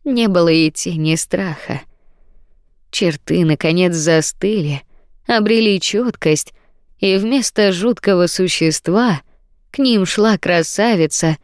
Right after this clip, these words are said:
с точённым профилем, но безмерно уставшая.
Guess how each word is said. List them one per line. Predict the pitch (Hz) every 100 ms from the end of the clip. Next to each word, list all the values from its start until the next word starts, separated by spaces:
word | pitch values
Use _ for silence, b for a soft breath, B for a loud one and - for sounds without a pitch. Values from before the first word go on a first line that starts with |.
| - _
с | -
точённым | - 254 - 226 220 196 180 170
профилем, | - 202 254 - 160 160 156 _ _ _ _ _ -
но | 185
безмерно | 156 160 156 160 175 170 170
уставшая. | 165 - - 190 214 - 147 143